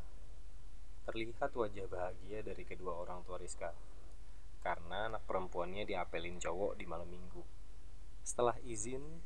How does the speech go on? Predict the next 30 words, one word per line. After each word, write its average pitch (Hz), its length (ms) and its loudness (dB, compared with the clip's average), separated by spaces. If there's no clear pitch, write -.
mereka 107 240 0
pergi 107 320 -2
ke - 160 -2
warung 92 240 0
bakso 87 560 -2
yang 90 240 -2
gak 85 160 -2
terlalu 87 320 0
jauh 87 320 0
jaraknya 110 480 -2
dari 95 160 -2
rumah 92 320 -2
Rizka. 90 400 -2
Dua 101 160 0
porsi 98 420 0
bakso 131 720 0
dengan 101 400 0
dua 92 240 0
gelas 90 400 0
es 98 160 0
teh 90 140 -2
manis 82 500 -2
menemani 87 500 -2
malam 90 320 -2
mereka 85 300 -2
kala 82 260 4
itu. - 300 0
Pulang 107 260 2
dari 107 160 4
sana, 127 640 2